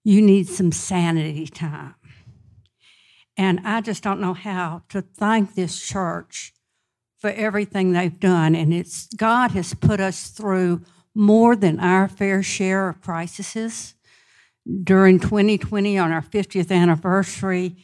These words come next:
he fell off the retaining wall and ended up in I C U at Grandview. And we went through another six months of craziness. But it is the prayer that is so faithful, our prayer groups that we have on Monday,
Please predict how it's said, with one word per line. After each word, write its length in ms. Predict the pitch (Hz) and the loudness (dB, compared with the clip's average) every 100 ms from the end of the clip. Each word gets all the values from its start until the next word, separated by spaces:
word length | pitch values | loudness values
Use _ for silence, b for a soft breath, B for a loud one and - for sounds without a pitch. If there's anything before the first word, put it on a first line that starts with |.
| b | b
he 160 | 240 226 | -6 -4
fell 260 | 226 185 | -2 2
off 240 | 190 165 - | 2 2 -4
the 80 | 160 | -8
retaining 640 | 170 - 208 214 196 196 | -8 -6 -2 2 2 4
wall 380 | 190 180 180 175 | 4 6 6 4
and 200 | 175 175 | 2 2
ended 280 | 170 170 175 | 2 0 -2
up 180 | 170 | -2
in 140 | 156 175 | -2 0
I 140 | 170 | 0
C 180 | - 180 | 0 0
U 320 | 180 185 170 | 2 4 4
at 120 | 160 | 2
Grandview. 880 | - 180 202 208 214 220 214 208 202 _ b b b b b _ _ | 0 2 4 2 2 2 4 2 -2 _ b b b b b _ _
And 420 | 220 208 185 180 | -2 2 2 2
we 220 | 233 208 202 | 2 6 8
went 320 | 185 180 185 | 8 6 2
through 140 | 190 | 0
another 380 | 180 190 196 180 | 2 4 2 0
six 440 | - 208 180 - | -2 -6 -8 -4
months 420 | 196 180 165 - 190 | 0 0 0 -6 -10
of 160 | 170 | -10
craziness. 920 | - 208 196 170 175 160 151 - - - _ _ _ _ 185 | 0 2 2 0 -2 -4 -6 -10 -12 -16 _ _ _ _ -6
But 380 | 208 175 180 - | 0 0 -2 -6
it 160 | 208 | -6
is 340 | 208 202 190 - | -4 -6 -6 -8
the 260 | 190 175 - | -6 -6 -4
prayer 600 | - - 226 220 156 156 - _ _ _ _ _ _ _ _ | -2 -2 -2 -2 -4 -8 -16 _ _ _ _ _ _ _ _
that 120 | 190 | -4
is 140 | 160 160 | -4 -6
so 560 | - - 226 214 240 | -8 -6 0 0 0
faithful, 720 | 240 - 233 208 190 - 151 - | -2 -6 -4 -4 -4 -8 -14 -6
our 200 | 185 190 | -4 -4
prayer 440 | - - 214 214 | -6 -4 -2 -2
groups 360 | 190 180 - - | -4 -8 -8 -14
that 100 | 196 | -12
we 140 | 190 | -12
have 340 | - 208 185 170 | -10 -6 -4 -4
on 240 | 170 180 | -2 -2
Monday, 540 | 190 185 165 139 147 | -2 -2 -4 -10 -20